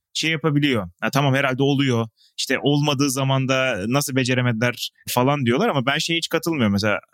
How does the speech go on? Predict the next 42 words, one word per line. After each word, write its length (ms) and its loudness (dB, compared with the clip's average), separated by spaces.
İngiltere'de 520 0
de 100 2
var 220 -2
bu. 120 -12
"Arsenal 560 0
bottled 400 -2
it." 180 -18
Yani 220 0
Arsenal 460 -2
batırdı 640 0
son 320 0
bölümde. 360 -2
Hayır 180 0
abi, 280 0
alakası 460 0
yok. 180 -4
Yani 180 2
Arsenal 460 0
gayet 220 2
normal 440 2
bir 60 -4
sezon 360 0
geçirdi. 340 0
Yani 300 2
bir 200 2
takım 360 -2
Premier 460 2
Ligi, 280 0
bu 60 -4
kadar 300 0
genç 260 -2
bir 40 0
takım, 200 0
bu 40 2
kadar 300 0
dar 200 2
kadroya 340 0
sahip 320 -2
bir 60 -20
takım 300 0
Premier 380 2
Ligi 220 -2